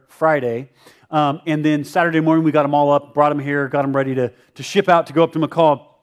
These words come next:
And I went home, and it was the eeriest, weirdest feeling ever.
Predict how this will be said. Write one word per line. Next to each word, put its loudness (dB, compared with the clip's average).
And 0
I 6
went -4
home, 0
and -2
it 0
was -6
the -4
eeriest, -2
weirdest -2
feeling 0
ever. -4